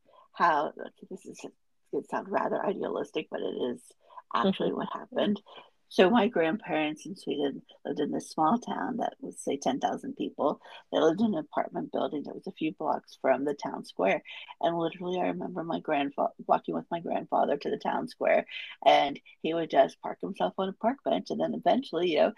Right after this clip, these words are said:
Speaker 1: his friends would come by and they would have a chat. And it
Speaker 2: Mm.
Speaker 1: was as though sitting on that park
Speaker 2: Mm.
Speaker 1: bench made it open and clear that he was available for conversation. Whereas
Speaker 2: Mm.
Speaker 1: perhaps everybody respected everybody's home lives, and so there were, like, this,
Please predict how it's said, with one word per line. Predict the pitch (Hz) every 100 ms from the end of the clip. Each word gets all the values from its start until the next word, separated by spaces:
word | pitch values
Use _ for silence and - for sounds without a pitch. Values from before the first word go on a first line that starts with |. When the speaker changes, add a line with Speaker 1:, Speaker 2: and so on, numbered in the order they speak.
| - - _ -
Speaker 1:
his | 180
friends | - 165 -
would | 185
come | 180 180 180 - _ -
by | 165 165 170 160 -
and | -
they | -
would | - -
have | -
a | 247 -
chat. | 247 226 202 175 170 170
And | 196
it | 202
Speaker 2:
Mm. |
Speaker 1:
was | 196
as | 214 202
though | - 220 202 _ _
sitting | - 240 262
on | 233
that | 196 -
park | 190 175
Speaker 2:
Mm. | 160
Speaker 1:
bench | 156 143 - _ -
made | 185 165 185
it | 214
open | - 185 180
and | 170 143
clear | - 175 165
that | 143 -
he | 170
was | 156 -
available | 180 160 180 175
for | -
conversation. | - 143 - - - 165 - _ - - - -
Whereas | 185 160 156 156 220
Speaker 2:
Mm. | 214 180 170
Speaker 1:
perhaps | 175 170 - -
everybody | 165 165 160
respected | 156 - - 214 156
everybody's | - - 156 - -
home | 196 202
lives, | 151 147 202
and | 196
so | - - - - - _ _ _ -
there | 180
were, | 170
like, | 160 160
this, | 165 156